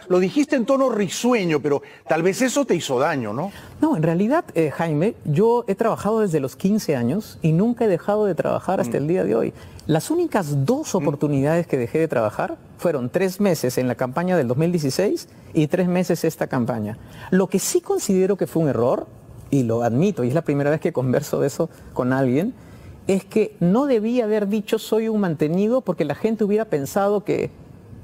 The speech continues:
Speaker 2: era un mantenido en toda mi vida. <laughs> Y no es así. Simplemente
Speaker 1: Sí.
Speaker 2: que por ese periodo de la campaña, mi esposa era la persona que, eh, trabajaba, porque nosotros somos una unidad, como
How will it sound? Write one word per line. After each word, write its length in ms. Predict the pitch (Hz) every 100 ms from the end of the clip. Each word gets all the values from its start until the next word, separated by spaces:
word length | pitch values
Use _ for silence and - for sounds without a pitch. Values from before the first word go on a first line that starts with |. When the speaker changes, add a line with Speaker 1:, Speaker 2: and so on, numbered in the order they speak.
| -
Speaker 2:
era 160 | 208
un 80 | 220
mantenido 400 | 202 143 151 214
en 80 | 185
toda 220 | 233 214
mi 140 | 214 277
vida. 140 | - - - - - -
<laughs> 300 | - 156 180
Y 100 | 170
no 140 | 170 196
es 100 | 160
así. 320 | - - - - -
Simplemente 560 | - 185 202 185 185 196
Speaker 1:
Sí. 40 |
Speaker 2:
que 100 | 151
por 240 | - 120 196
ese 280 | 277 254
periodo 760 | - 202 196 202 170 127 139 160 - 113
de 120 | 123
la 120 | 165
campaña, 560 | 226 233 208 143 180 233 - - - -
mi 160 | 214
esposa 580 | 269 - 135 - 190 226 -
era 200 | 147 151
la 120 | 160
persona 600 | 165 - 135 151 202 - - - -
que, 300 | 156 165 196
eh, 260 | 131 117 107
trabajaba, 580 | - 107 110 196 165 196
porque 200 | 214 226
nosotros 340 | 208 262 359
somos 300 | - 277 233
una 160 | 247 254
unidad, 480 | 226 180 247 285 - - -
como 320 | - 233 233